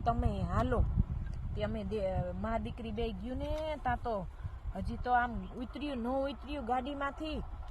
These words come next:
તાં તો મારી જેઠાણી આવડો હોનાનો મ-, ગળ-, ગળામાં હોનાનો હાર પહેર્યો તો પટક પટક કરતી આવી, નરવી નરવી એવી થઈ ગઈ છે બાઈ હવે તો. બંગલા ને ગાડીઓ ને એને શું ઘટે? મને કે, કે, "એ લે," ઈ કે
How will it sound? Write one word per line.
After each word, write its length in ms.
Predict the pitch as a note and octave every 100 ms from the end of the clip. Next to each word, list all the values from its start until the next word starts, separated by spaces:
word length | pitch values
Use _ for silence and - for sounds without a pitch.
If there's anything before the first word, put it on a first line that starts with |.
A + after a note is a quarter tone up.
| - -
તાં 180 | A#3+
તો 120 | - D4+
મારી 280 | D4+ D#4
જેઠાણી 680 | C4 A#3+ C4 D4 D4+ D#4+ C#4+ - - - - - - - -
આવડો 340 | G#3+ A#3+ C4+ B3
હોનાનો 480 | A#3 B3+ C4 C4+
મ-, 140 | A#3+ G#3+
ગળ-, 380 | G#3 B3 B3+ A#3
ગળામાં 420 | A#3 B3+ B3+ A#3+
હોનાનો 380 | A#3+ B3+ B3+ A#3
હાર 320 | G#3 A#3+ C4
પહેર્યો 180 | G#4 D#5
તો 460 | E5+ - - C#5
પટક 280 | A4 - -
પટક 260 | B3 - C4
કરતી 400 | - B3 - C#4
આવી, 300 | A#3 C4 E4
નરવી 400 | C4 A#3 B3 B3
નરવી 440 | G#3+ A3+ A#3 B3 A3+
એવી 200 | B3 D#4
થઈ 220 | - B3
ગઈ 160 | A#3+ C#4
છે 180 | -
બાઈ 280 | A#3+ A#3+ E4+
હવે 200 | F4 D#4+
તો. 180 | D#4 C4 - - - - G3+
બંગલા 460 | A#3+ B3 C4 B3
ને 80 | A#3+
ગાડીઓ 460 | G#3+ A3+ A#3 B3+ C4
ને 100 | B3+
એને 140 | C4+
શું 220 | C#4 E4+
ઘટે? 400 | C4 D4+ - C#4 - - - - -
મને 260 | G#3 B3+ C4
કે, 480 | G#3 C#4+ E4+ F#4+ G4
કે, 240 | F4 A3+ - - - - - - - - -
"એ 100 | E3
લે," 420 | F3+ C#4 E4 E4+
ઈ 40 |
કે 260 | E4 C#4